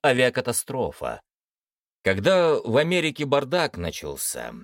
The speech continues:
его это так все достало, что на свое сорокалетие он решил домой к совсем уже стареньким матери и отцу наведаться,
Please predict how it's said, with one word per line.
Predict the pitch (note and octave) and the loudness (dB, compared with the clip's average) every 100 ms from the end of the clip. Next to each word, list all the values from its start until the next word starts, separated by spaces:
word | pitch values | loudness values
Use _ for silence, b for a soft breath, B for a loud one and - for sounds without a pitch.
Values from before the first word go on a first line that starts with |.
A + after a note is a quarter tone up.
| - | -16
его | - F#2+ F3+ F#3+ | -6 -4 -2 -6
это | F3 _ - C#3+ C#3+ C3+ - | -8 _ -8 -4 -2 -2 -4
так | F3+ E3 | -4 -4
все | - F#3 D#3 | -6 -4 0
достало, | C#3+ C#3+ - F#3 F3 D3 C3 | 0 0 -2 -2 -2 -2 -2
что | - - - C#3 C#3+ | -6 -8 0 2 2
на | C#3+ D3 | 0 -2
свое | D3 D3 F3 A3+ | 0 0 0 0
сорокалетие | - D3+ C3 - F#2 B2+ F#3 - F3 E3+ E3 | 0 0 0 0 -2 0 -4 -4 -2 0 0
он | D#3 G3+ A3 | 0 0 0
решил | F#3 A#2+ - F3+ F3+ | -2 -4 -6 -6 -8
домой | C3 A#2 A2+ A2+ F3 F#3 F#3 | -2 2 2 2 -2 -6 -6
к | - | -2
совсем | A2+ B2 A3+ F#3+ | -2 0 -2 -6
уже | E3 C3+ D3+ C#3+ B2+ | -6 -4 0 2 2
стареньким | A#2 - D3 C#3+ B2+ B2 B2+ | -2 0 0 0 -4 -4 0
матери | A2 A#2+ B2 A2+ | 2 0 0 0
и | G#2 | 2
отцу | G2+ - G2 F#2+ | 0 0 -4 -2
наведаться, | E2+ D#2+ D#2 D2+ D#2 - E2+ D2+ | -2 -4 -6 -4 -6 -4 -4 -4